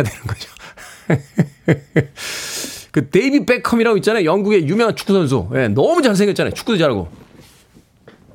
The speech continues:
데이비 베컴의 목소리를 가지고 시비 거는 여성들을 본 적이 없습니다. 예, 심지어는 그 스파이스 걸스의 빅토리아 베컴이, 예,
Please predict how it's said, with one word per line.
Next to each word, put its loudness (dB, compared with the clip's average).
데이비 2
베컴의 0
목소리를 0
가지고 2
시비 -2
거는 0
여성들을 0
본 0
적이 -2
없습니다. -8
예, -4
심지어는 0
그 0
스파이스 -2
걸스의 0
빅토리아 0
베컴이, -2
예, -8